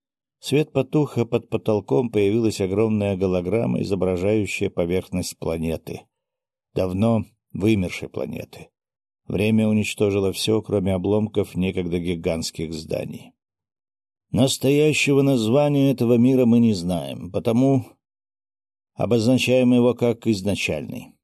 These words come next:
продолжил лектор. «Также мы не знаем, когда на нем существовала жизнь,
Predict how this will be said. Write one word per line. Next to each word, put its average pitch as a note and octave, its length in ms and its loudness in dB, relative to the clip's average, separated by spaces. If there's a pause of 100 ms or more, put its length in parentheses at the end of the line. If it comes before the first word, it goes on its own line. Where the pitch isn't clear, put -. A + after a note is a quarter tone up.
(100)
продолжил F#2+ 460 -4
лектор. - 440 -10 (640)
«Также C#3 360 2
мы D3 120 2
не D3 100 4
знаем, C3+ 460 2
когда B2 320 2
на B2 100 4
нем B2 280 4
существовала A2 840 0
жизнь, A#2+ 520 0